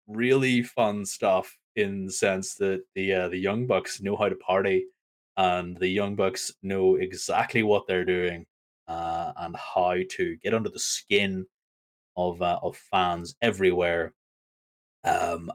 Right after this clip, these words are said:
and that, you know, so me thinking that, "Oh, this is just taking not, not long enough here, maybe another week or two."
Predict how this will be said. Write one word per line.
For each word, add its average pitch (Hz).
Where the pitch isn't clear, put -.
and 87
that, 117
you 113
know, 107
so 101
me 131
thinking 127
that, 110
"Oh, 104
this 107
is 104
just -
taking 101
not, 98
not 98
long 90
enough 98
here, 131
maybe 104
another 92
week 92
or -
two." 117